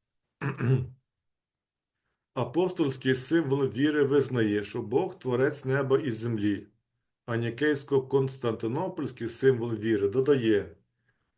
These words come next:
усього видимого і невидимого. У Святому Письмі вираз "небо і земля" означає все, що існує, увесь створений світ.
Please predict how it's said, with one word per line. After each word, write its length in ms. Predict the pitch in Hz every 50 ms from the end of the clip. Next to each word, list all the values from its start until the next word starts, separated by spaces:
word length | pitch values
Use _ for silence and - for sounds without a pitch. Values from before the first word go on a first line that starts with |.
| _ _
усього 460 | 131 120 - - 160 139 107 110 107
видимого 560 | 104 127 156 165 143 160 156 160 151 139 147
і 160 | 143 - 143
невидимого. 760 | 131 131 131 120 110 110 101 90 98 95 95 92 85 82 - - _ _ _ _ _ _ _ _ _ _ _ _ _ _ _ - - - - - - - - _ _ _
У 120 | - 120
Святому 600 | - - 123 196 - - 190 196 190 180 170 -
Письмі 480 | - - 135 135 135 - 139 147 170 175
вираз 520 | 143 123 147 165 165 156 147 139 - -
"небо 340 | 135 139 151 156 143 139 135
і 160 | 131 139 131
земля" 540 | 117 101 104 113 110 110 104 104 107 110 120
означає 840 | 123 - 143 123 107 107 120 120 120 113 - 143 151 156 151 143 135
все, 320 | 127 131 - - 160 180
що 260 | 160 - - 139 135 135
існує, 480 | 135 120 120 - 143 147 160 156 147
увесь 500 | 143 - 143 117 113 135 143 147 143 -
створений 640 | - - - - 120 127 135 139 139 135 127 131 131
світ. 360 | 131 - - 110 104 95 -